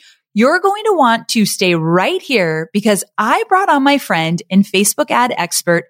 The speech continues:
Emily Hirsch, and she's going to talk about the most common mistakes entrepreneurs make when it comes to marketing with Facebook ads and how to steer clear of them and avoid losing money. Now,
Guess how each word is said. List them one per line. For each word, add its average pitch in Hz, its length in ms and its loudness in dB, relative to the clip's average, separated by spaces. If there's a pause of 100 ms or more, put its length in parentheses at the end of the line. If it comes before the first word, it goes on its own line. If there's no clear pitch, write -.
(100)
Emily 180 320 0
Hirsch, - 480 -4 (380)
and 220 160 2
she's 320 160 -2
going 440 160 0
to 480 100 2
talk - 220 -2
about 208 220 -2
the 208 80 -4
most 202 360 0
common 349 540 0
mistakes 190 640 -2
entrepreneurs 214 840 2
make 156 360 -2 (220)
when 208 120 0
it - 160 -4
comes 320 420 -2
to 349 180 -4
marketing 196 760 -2
with 208 240 -4
Facebook 165 400 -4
ads 127 420 -4 (300)
and 226 120 0
how 233 140 0
to 208 100 -4
steer 214 360 -2
clear 392 520 0
of 196 180 0
them 175 500 -2
and 202 120 2
avoid 196 840 2
losing 185 420 2
money. 185 460 -2 (400)
Now, 233 320 -2